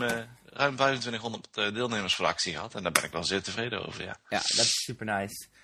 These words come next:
Speaker 2: Nou, een
Speaker 1: En,
Speaker 2: paar
Speaker 1: eh,
Speaker 2: minuten geleden de laatste winnaars, eh, van de actie van gisteren gepubliceerd.
Speaker 1: Ja, drie Galaxy Tabs, eh, drie, eh, leuke winnaars. Tenminste, ik ken ze niet persoonlijk, maar, eh, die zullen er allicht blij mee zijn. Nog geen reactie op gehad, maar, eh,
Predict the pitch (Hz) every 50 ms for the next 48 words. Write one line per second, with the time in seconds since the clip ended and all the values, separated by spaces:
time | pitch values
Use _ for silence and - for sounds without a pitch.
0 | - - - 113 107 101 104 110 113 147 143 143 151 151 147 156 - 160 147 139
1 | 139 127 131 135 131 131 135 - - 139 165 202 214 208 214 208 - - 202 185
2 | - 165 151 147 139 135 131 - - 151 - - 131 117 123 - - 185 - -
3 | 196 185 175 170 170 165 - - 175 170 - 170 165 151 160 160 - 165 160 165
4 | 170 165 - - _ _ _ _ _ _ _ _ _ - 143 120 - - 131 131
5 | 143 139 135 127 - - 143 147 151 - - 147 131 - 147 147 143 - - -
6 | - 135 127 123 120 120 120 117 117 117 113 113 113 110 90 107 123 131 135 139
7 | 139 131 127 123 117 117 117 135 135 - 113 110 113 123 131 - - - 110 -
8 | - - 104 101 - - - - 104 101 98 92 98 110 113 113 - - 117 113
9 | 110 131 135 131 120 110 101 98 98 95 95 98 - - - - - - 120 113
10 | 127 131 127 123 107 117 123 131 117 101 117 113 113 123 139 143 131 131 135 143
11 | 151 - - - 107 101 101 104 104 117 120 - - 127 117 - - 120 120 110
12 | - - 90 90 87 87 -